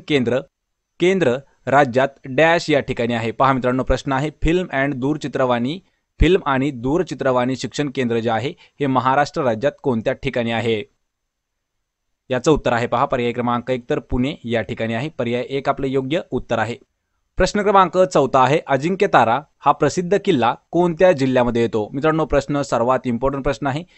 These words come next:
कारण यापूर्वी आपण एक व्हिडिओ घेतलेला आहे. पहा, प्रत्येक जेवढे काही आपल्या राज्यातील महत्त्वाचे किल्ले आहेत आणि ते कोणत्या डिस्ट्रिक्टमध्ये येतात, म्हणजे कोणत्या जिल्ह्यामध्ये येतात, पहा,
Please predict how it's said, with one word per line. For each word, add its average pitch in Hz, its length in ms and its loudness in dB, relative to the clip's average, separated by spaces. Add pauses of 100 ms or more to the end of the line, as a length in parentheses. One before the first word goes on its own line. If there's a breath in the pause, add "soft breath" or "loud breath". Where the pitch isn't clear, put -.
(200 soft breath)
कारण 151 160 0
यापूर्वी 156 340 2
आपण 156 240 2
एक 151 180 -4
व्हिडिओ 139 220 2
घेतलेला 143 280 0
आहे. 143 120 2
पहा, 139 220 0
प्रत्येक 139 580 -4
जेवढे 127 360 0
काही 147 180 -2
आपल्या 143 220 0
राज्यातील 131 400 -4
महत्त्वाचे 127 580 -4
किल्ले 131 340 -4
आहेत 139 280 0 (340 soft breath)
आणि 151 220 -2
ते 180 80 -2
कोणत्या 165 340 0
डिस्ट्रिक्टमध्ये 151 600 -2
येतात, 143 120 -4
म्हणजे 151 180 -4
कोणत्या 143 460 -2
जिल्ह्यामध्ये 123 540 -2
येतात, 113 180 -2
पहा, 131 260 -2